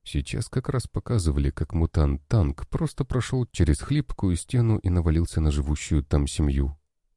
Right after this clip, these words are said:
Мда, теперь понятно, почему у американцев всё так плохо. Людям попросту негде спрятаться. Вот вообще.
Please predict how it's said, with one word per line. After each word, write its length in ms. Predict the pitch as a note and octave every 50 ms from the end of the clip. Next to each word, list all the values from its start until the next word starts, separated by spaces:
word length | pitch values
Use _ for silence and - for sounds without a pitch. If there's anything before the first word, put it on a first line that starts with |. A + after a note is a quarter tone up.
| _ _
Мда, 800 | - D#2 C#2+ D2 D2 C#2+ C#2+ C#2+ C2+ C2+ C2+ C2+ C2 C2 C2 B1+ -
теперь 320 | - - F2+ - - C3 C3
понятно, 560 | - - B2 F2+ D2 C2+ C2+ - - D2+ C#2
почему 520 | - - - - - - F2+ D#2 C#2+ C#2+ -
у 140 | - D#2+ D2+
американцев 680 | C#2 C2+ D2 D2 D2+ - - D2 C#2 C2+ - - C#2+ -
всё 200 | - - - D2
так 200 | - D#2 - -
плохо. 460 | - E2 D2 C#2 C2+ - - - - - _ _ _ _ -
Людям 500 | - - G2 G#2 B2 - A2+ G#2 F#2 E2
попросту 500 | - G2 - - F#2 G2+ - - - E2
негде 360 | D2+ D2+ E2 E2+ D#2+ D#2 D#2
спрятаться. 760 | - - - - A2 G#2+ - - C2+ - - - - - F#2 - _ _ _ _ _ -
Вот 300 | D#2+ D2 D2+ F2 - A#2
вообще. 680 | B2+ C#3+ D3+ - - - - E2+ D#2 C#2 C2 B1+ B1+